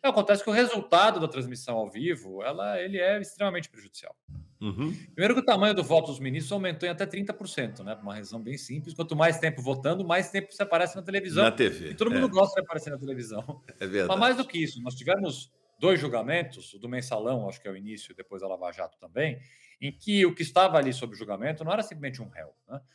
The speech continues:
Speaker 1: Era um partido político, eram pessoas que você votou, pessoas que você fazia oposição.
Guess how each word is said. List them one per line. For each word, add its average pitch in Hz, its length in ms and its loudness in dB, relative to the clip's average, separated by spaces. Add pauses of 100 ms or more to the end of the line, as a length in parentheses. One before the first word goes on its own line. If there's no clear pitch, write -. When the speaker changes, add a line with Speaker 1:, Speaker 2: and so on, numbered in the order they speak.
(180)
Speaker 1:
Era 123 80 -2
um 123 40 -2
partido 110 340 -2
político, 165 880 -2
eram 101 240 0
pessoas 113 340 -6
que - 60 -16
você 110 240 -6
votou, 127 500 2
pessoas 98 320 -14
que - 80 -20
você - 120 -20
fazia 104 280 -8
oposição. 127 640 -2